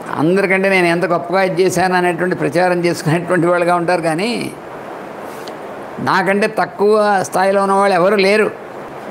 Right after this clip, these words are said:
అని చెప్పగలిగినటువంటి వాడు, అంతటి అసలు ఆయనతో సమానమైన వాళ్ళు ఎవరు లేరు నిజానికి, కానీ నాకంటే తక్కువైనటువంటి వాళ్ళు ఎవరు లేరు అంటున్నాడు.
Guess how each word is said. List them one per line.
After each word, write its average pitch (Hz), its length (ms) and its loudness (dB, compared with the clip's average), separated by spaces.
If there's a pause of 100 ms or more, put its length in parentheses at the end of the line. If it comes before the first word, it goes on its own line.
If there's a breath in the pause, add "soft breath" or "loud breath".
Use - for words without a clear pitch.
అని 151 120 2
చెప్పగలిగినటువంటి 185 840 2
వాడు, 175 520 2 (1000)
అంతటి 160 580 0 (840)
అసలు 139 140 0
ఆయనతో 175 300 2
సమానమైన 196 500 2
వాళ్ళు 220 180 2
ఎవరు 196 180 2
లేరు 208 220 4
నిజానికి, 180 500 0 (160)
కానీ 233 360 2 (480)
నాకంటే 196 300 2
తక్కువైనటువంటి 196 760 2
వాళ్ళు 180 240 2
ఎవరు 175 180 2
లేరు 170 160 2
అంటున్నాడు. 147 580 -4